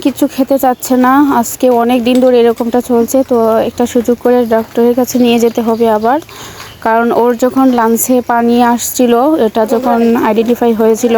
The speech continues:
আর কি, তারপর থেকে আর ওকে, মানে, ডাক্তারের কাছে নিয়ে যাওয়া হয় নাই। তো সবাই মিহি সোনার জন্য আশীর্বাদ রাখবেন, যেন খুব তাড়াতাড়ি আবার ওকে, এ, ডক্টরের কাছে নিয়ে যেতে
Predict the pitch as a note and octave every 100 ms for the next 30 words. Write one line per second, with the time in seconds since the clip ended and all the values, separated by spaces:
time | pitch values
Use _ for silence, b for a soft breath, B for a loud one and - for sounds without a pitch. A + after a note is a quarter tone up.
0 | G#3+ A3 A#3+ D4+ B B B B B3 A#3+
1 | C4 C#4 - C#4 C#4+ C4+ A#3 A#3+ B3 B3+
2 | A#3+ A#3 A#3 A#3 A#3 A3+ A3+ G#3+ A#3 A#3+
3 | A#3+ B3 A#3 A3+ A#3+ B3+ A#3+ A3 A3 B3+
4 | E4+ - B B B B B B - A3+
5 | B3 A3+ A#3 A#3 A#3 A3+ A#3+ A#3+ A#3 A#3+
6 | A#3+ A3+ A#3 A3+ A#3 A3+ A3 B3 C#4+ B3
7 | A3+ A#3 A3 A3 G#3+ A3+ A3+ A3+ A3 A3
8 | A3+ A3 A#3 A3+ - A3+ A3+ A#3 A3+ B
9 | B B - A3+ G#4+ G#4+ A3 - - A#3+
10 | A3 A#3+ A#3+ A3 A3+ A#3 A#3+ A#3+